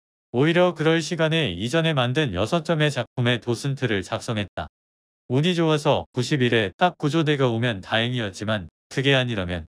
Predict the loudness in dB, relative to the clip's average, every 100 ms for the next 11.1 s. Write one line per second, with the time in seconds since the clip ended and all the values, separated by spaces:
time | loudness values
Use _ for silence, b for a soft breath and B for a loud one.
0 | _ 0 2 4 2 0 -2 -2 0 -2
1 | -8 -4 0 2 2 0 -2 -2 0 0
2 | -2 -2 -4 -8 0 2 2 -2 -4 -2
3 | 0 -2 -2 -6 -6 -10 -8 -10 -12 _
4 | _ _ _ _ 2 4 0 2 2 2
5 | 2 2 0 0 0 2 2 2 2 2
6 | 2 0 -2 -6 -2 2 2 2 -2 -2
7 | 0 0 0 0 2 2 0 -2 0 -2
8 | -2 -2 0 0 0 -4 -4 -2 0 -2
9 | -2 -2 0 0 0 0 0 0 0 -2
10 | -2 -2 -2 -2 -2 -4 -6 -8 -10 _
11 | -18